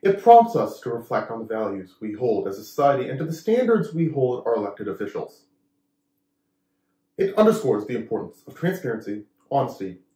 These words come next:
and the rule of law in our democratic process. As we avi-, await the verdict, let us remain vigilant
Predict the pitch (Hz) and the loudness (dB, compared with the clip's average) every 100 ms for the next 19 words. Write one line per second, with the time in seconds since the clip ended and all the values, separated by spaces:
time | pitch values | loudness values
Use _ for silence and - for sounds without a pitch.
0 | - 120 127 135 226 240 165 127 117 104 | -16 -8 -4 0 2 2 0 -2 -4 -6
1 | 104 113 107 104 98 98 92 92 - 82 | -8 -10 -10 -8 -8 -8 -8 -8 -10 -10
2 | - - _ _ _ _ _ _ _ _ | -14 -20 _ _ _ _ _ _ _ _
3 | _ _ _ _ _ _ _ _ _ _ | _ _ _ _ _ _ _ _ _ _
4 | _ _ - 226 220 185 123 - 127 - | _ _ 0 0 2 0 -2 -2 -4 -2
5 | 139 147 131 107 104 95 82 80 _ _ | 4 4 4 -4 -6 -6 -6 -12 _ _
6 | _ _ _ _ _ _ _ _ _ _ | _ _ _ _ _ _ _ _ _ _
7 | - 277 294 226 170 160 135 - 143 131 | 0 2 4 4 4 4 0 0 0 0
8 | 95 82 | -4 -8